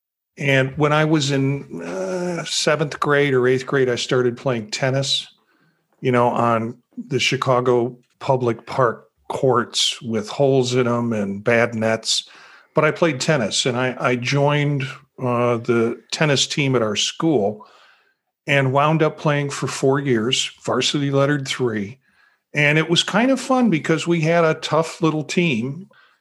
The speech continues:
that played, and I got really good at it, I think, and then put it down after high school,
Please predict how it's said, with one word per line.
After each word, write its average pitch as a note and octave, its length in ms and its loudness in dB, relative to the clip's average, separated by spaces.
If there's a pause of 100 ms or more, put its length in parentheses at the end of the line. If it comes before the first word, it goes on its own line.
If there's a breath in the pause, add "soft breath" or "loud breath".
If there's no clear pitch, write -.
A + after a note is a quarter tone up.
(140)
that C3+ 240 0
played, B2 600 2
and D3 220 0
I F3+ 160 2
got E3 400 0
really D#3+ 420 0
good C#3+ 340 2
at A2 420 -2
it, - 240 -4 (320)
I A2+ 140 -4
think, A#2 520 0 (800)
and C#3+ 540 0 (680)
then F3 220 2
put F#3+ 180 0
it C#3 120 -2
down D3 240 4
after C#3 260 2
high D#3+ 140 2
school, - 340 -6